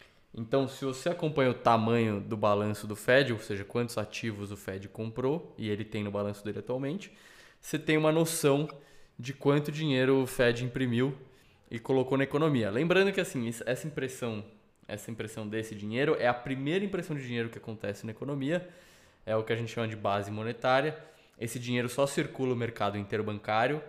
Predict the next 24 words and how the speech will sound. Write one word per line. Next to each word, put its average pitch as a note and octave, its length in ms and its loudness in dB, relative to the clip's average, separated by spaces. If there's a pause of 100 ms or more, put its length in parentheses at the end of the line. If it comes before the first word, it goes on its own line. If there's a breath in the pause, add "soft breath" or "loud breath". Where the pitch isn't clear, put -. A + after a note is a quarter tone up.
(560 loud breath)
é, G2 600 -8
as - 100 -18
pessoas G#2+ 320 -8
físicas, G#2+ 340 -8
as G#2+ 60 -14
pessoas G#2 320 -8
jurídicas G2+ 440 -10
não A2 120 -4
têm A2 180 -6
acesso, A2 540 -2
só - 80 -6
quem G2+ 200 -6
tem F#2+ 120 -8
acesso G2 320 -8
são - 140 -6
os C#3+ 120 -2
bancos, A#2 400 -2 (540 loud breath)
mas C3+ 600 6
é C3 200 10
um, E3 300 4
é C3 60 4
um C#3+ 120 4
belo C#3 300 8
índice D3+ 500 0